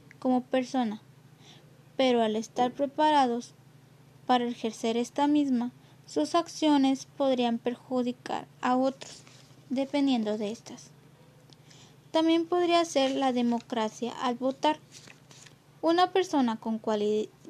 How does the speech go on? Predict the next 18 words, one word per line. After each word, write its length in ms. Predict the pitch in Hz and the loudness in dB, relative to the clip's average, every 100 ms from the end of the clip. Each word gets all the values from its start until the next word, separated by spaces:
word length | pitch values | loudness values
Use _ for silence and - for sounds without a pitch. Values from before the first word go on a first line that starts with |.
| - | -4
cualidades 800 | 302 294 294 294 269 233 220 - | 0 2 2 0 0 0 -2 -4
diferentes 720 | 220 - 247 262 247 226 - | -6 -4 -2 0 -2 -4 -8
a 120 | - 226 | -6 -4
las 220 | 214 214 | -4 0
demás 420 | 262 269 269 - - - - - - - | 0 2 -2 -6 -20 -20 -20 -20 -14 -2
en 120 | 269 | 2
un 200 | 277 277 | 2 2
ámbito 800 | 277 269 269 269 240 269 - 285 | 2 0 0 0 0 -4 0 2
del 180 | 262 240 | 2 0
pensamiento, 880 | 226 214 220 254 277 254 226 214 220 - - - - - - | -2 -4 -2 2 2 2 -2 -6 -10 -16 -20 -20 -20 -20 -8
el 160 | 233 226 | -2 0
observar, 680 | 220 - 214 220 233 220 226 - - - - - - - - - - - - - - | -2 -4 -6 -2 -2 -2 -4 -12 -20 -20 -20 -20 -20 -20 -20 -20 -20 -20 -20 -20 -6
en 200 | 262 262 | 0 0
el 60 | |
beneficio 680 | 262 262 262 254 285 269 311 | 2 2 0 0 -6 -4 -4
de 100 | 320 | -2
las 200 | 311 311 | -2 -4
palabras 640 | - 320 311 254 220 240 | -2 0 0 -2 -2 -8